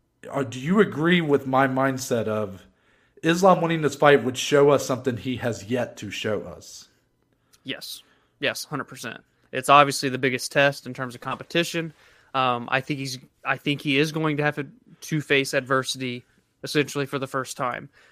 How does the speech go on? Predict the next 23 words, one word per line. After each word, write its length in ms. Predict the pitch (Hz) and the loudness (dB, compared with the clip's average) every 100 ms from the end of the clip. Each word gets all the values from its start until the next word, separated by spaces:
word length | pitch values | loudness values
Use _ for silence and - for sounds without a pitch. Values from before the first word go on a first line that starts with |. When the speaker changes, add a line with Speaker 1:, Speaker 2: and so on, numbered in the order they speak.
| _ - | _ -6
Speaker 2:
meaning 480 | 143 160 147 143 147 | 0 4 4 4 6
that 140 | 135 | 4
if 140 | 135 | 4
he 100 | 151 | 0
wins, 580 | 143 170 151 135 135 - - | 0 2 2 0 -6 -10 -10
he 160 | - 139 | -6 -2
would 140 | 135 | 0
have 100 | 131 | 0
gotten 280 | 139 131 127 | 0 0 -4
through 220 | 131 120 | -8 -8
it. 140 | 107 - | -10 -8
So 120 | 139 | -6
Speaker 1:
Mm-hmm. 100 | 123 | -4
Speaker 2:
yes, 300 | 113 - - | -6 -10 -12
one 360 | 143 147 160 147 | -10 -4 -2 -2
million 320 | 165 170 160 | 0 0 -2
percent. 500 | - 139 - 151 143 _ _ _ | -6 -10 -6 -4 -6 _ _ _
Um, 240 | - 131 127 | -2 0 2
and 80 | 156 | 4
on 100 | 165 | 4
the 120 | 147 | 6
other 140 | 156 | 4
side, 460 | 160 170 165 175 170 | 4 2 4 4 0